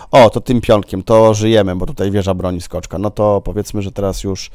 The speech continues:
troszeczkę żyjemy, choć dalej białe mają świetną grę. Tak uważam.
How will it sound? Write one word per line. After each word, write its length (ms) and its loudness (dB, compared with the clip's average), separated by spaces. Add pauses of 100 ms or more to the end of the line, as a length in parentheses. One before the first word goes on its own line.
(480)
troszeczkę 480 -2
żyjemy, 420 0
choć 440 0
dalej 540 6
białe 380 2
mają 260 0
świetną 500 -6
grę. 260 -2 (420)
Tak 200 -14
uważam. 460 -4